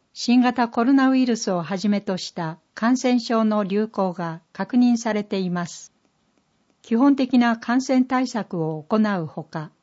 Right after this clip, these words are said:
重症化予防、発症予防のため、ワクチンの接種を検討してください。基本的な感染対策、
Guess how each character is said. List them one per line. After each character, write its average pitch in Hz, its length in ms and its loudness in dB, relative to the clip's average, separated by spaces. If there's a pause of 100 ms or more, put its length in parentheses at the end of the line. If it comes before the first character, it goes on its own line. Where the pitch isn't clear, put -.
(400)
重 240 240 2
症 247 240 0
化 233 200 0
予 202 200 0
防、 170 420 -4
発 - 300 -6
症 247 260 2
予 226 200 2
防 214 180 0
の 202 160 0
た 196 180 -6
め、 175 240 -6 (520)
ワ 262 160 -2
ク - 100 -18
チ 254 200 2
ン 208 120 4
の 170 160 -2
接 202 220 -4
種 - 300 -4
を 180 260 -2 (140)
検 262 320 2
討 254 160 2
し - 60 -8
て 233 120 -2
く 233 100 -12
だ 185 160 -6
さ 185 220 -8
い。 151 120 -10 (1300)
基 214 160 -4
本 262 200 4
的 262 240 -2
な 240 360 0
感 233 240 0
染 254 240 0
対 220 240 -4
策、 - 440 -14